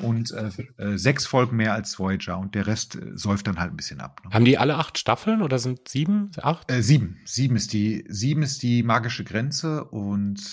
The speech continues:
Speaker 2: <laughs> Die Last, die Final Frontier ist das.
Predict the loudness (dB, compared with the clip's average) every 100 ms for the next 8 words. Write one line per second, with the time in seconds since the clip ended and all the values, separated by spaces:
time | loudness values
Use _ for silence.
0 | -14 -18 _ -14 -12 -14 -18 4 6 8
1 | 6 8 8 8 8 4 0 0 2 4
2 | 6 6 6 8 8 8 4 4 4 4
3 | 4 4 2